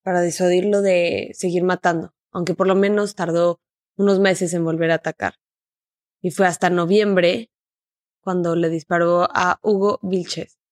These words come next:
porque sospechaba que este hombre le tiraba la onda a su novia del momento.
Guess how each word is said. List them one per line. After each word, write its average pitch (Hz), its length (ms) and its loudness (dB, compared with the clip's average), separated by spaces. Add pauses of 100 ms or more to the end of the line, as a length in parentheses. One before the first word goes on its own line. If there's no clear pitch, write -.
(500)
porque 185 220 0
sospechaba 185 560 0
que 175 320 0
este 196 300 2
hombre 175 400 2
le 175 180 -2
tiraba 165 400 -4
la 160 260 -2
onda 160 260 -2
a - 200 -4
su 160 220 -8
novia 165 480 -2
del 160 180 -6
momento. 185 500 -6